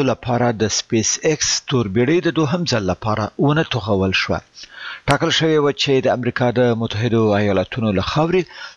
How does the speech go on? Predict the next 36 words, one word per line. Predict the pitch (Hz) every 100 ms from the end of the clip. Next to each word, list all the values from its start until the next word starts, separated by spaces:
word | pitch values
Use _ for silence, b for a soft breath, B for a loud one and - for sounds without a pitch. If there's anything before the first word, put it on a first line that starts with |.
| 135
له | 156 160
نهو | 185 135 120 -
کلونو | 110 104 98
وروسته | 92 101 - - B B B 123
د | 160 170
لومړي | 180 165 185
ځل | 165 151
لپاره | 143 - 123 123 113
د | 107
ناسا | 95 92 - 113 -
ستورمزلې | - 107 98 98 - 175 180 - B B 123
د | 156 165
مې | 180 -
په | 165 151 113
دېرشمه | 120 107 - 165 135 101
نیټه | 92 117 -
فضا | 95 90 95 -
ته | 117
لاړ | 82 -
شي. | - - - - B B B B 147
تر | 143 123
دې | 135
وړاندې | 135 135 139 131 139
ټاکل | 120 135 -
شوې | 135 143
وه | 147 -
چې | 170 151
دا | 139 -
ستوربیړۍ | 135 127 92 123 165 185 B B B 127
د | 147 160
مې | 185 -
په | 165 139
اوويشتمه | 123 117 - 202 180 123
نیټه | 120 127 92
واستول | 76 - 85 76 -
شي. | -